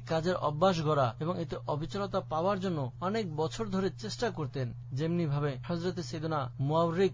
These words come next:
ইজলি রাহমাতুল্লাহ তাআলা আলাইহি বলেন, "বিশ বছর হয়ে গেছে আমি আল্লাহ পাকের নিকট একটি জিনিসের বিষয়ে প্রার্থনা করছি, কিন্তু আমি আমার উদ্দেশ্যে সফল হচ্ছি না এবং আমি নিরাশও হইনি।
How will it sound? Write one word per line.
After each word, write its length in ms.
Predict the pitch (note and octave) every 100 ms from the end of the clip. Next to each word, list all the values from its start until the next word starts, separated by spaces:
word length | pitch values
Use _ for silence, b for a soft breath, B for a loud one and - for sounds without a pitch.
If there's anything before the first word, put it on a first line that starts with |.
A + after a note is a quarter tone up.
| - -
ইজলি 360 | D#3+ F3 G3+ F3+
রাহমাতুল্লাহ 560 | E3 - G3 F#3+ F#3+
তাআলা 340 | F#3 E3+ E3+ E3+
আলাইহি 260 | F#3 G3
বলেন, 320 | F#3 E3 C#3+ B2 C#3
"বিশ 440 | B2 E3+ A3 G3 D3+
বছর 320 | F3 B3 A3
হয়ে 240 | G3 F#3+
গেছে 400 | D#3+ B2+ D3 B2 -
আমি 240 | D#3 F#3
আল্লাহ 320 | - D3 E3+ F3+
পাকের 360 | F3+ E3+ G3 E3
নিকট 360 | E3 - E3+ B2 G#3+
একটি 280 | A3+ B3+ F#3
জিনিসের 420 | E3 G#3 A3 G#3+
বিষয়ে 300 | E3+ - E3
প্রার্থনা 520 | A#2+ F#3+ F#3+ B3+ A#3
করছি, 500 | E3+ D#3+ B2+ C3+ B2 -
কিন্তু 260 | F3+ E3+ -
আমি 240 | D3+ E3+
আমার 220 | D#3 D#3+ -
উদ্দেশ্যে 440 | D3+ D#3 - C3+ A#2
সফল 440 | - F3+ E3+ A#3+
হচ্ছি 300 | F3+ - D#3
না 220 | C#3 A#2+ -
এবং 180 | D#3 -
আমি 280 | - E3+ F#3
নিরাশও 480 | C#3+ C3+ E3+ G#3 B3+
হইনি। 420 | E3 D#3 C3 A#2+